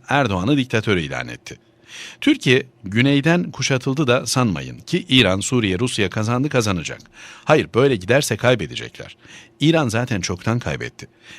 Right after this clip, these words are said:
Yetmiş dokuz devriminin ilkelerine ihanet edercesine mezhepçilikte Suudilerle yarışmakla kalmadı, Esed'in yanında yer alarak o alçak katliamların suç ortağına dönüştü.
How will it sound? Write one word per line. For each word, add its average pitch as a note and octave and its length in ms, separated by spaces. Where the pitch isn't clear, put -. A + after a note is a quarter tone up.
Yetmiş A#2 420
dokuz D#3 260
devriminin C3+ 540
ilkelerine A#2+ 580
ihanet G#2+ 420
edercesine A2+ 540
mezhepçilikte G#2+ 720
Suudilerle A2 640
yarışmakla G2+ 580
kalmadı, D#3+ 440
Esed'in C3+ 340
yanında C3+ 380
yer A#2 160
alarak C#3+ 360
o G#2+ 80
alçak A#2 340
katliamların G2+ 640
suç C3+ 260
ortağına F2+ 460
dönüştü. - 380